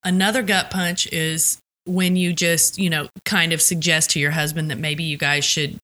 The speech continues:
use the slow cooker to make dinner so that you don't really have to cook, you just have to prepare. And he goes, Well, fine, then do it.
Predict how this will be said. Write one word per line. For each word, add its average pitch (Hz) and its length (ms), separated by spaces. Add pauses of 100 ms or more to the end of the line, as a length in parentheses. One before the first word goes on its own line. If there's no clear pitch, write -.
(1160)
use 160 280
the 151 100
slow 147 280
cooker 151 380
to 143 360 (160)
make 151 260
dinner 160 240
so 147 160
that 143 80
you 135 100
don't 143 140
really 143 200
have 143 260
to - 60
cook, 147 320
you 156 80
just 135 180
have 139 160
to 143 100
prepare. 143 320
And 147 80
he 165 80
goes, 156 340
Well, 302 120
fine, 349 240
then 277 160
do 339 180
it. - 220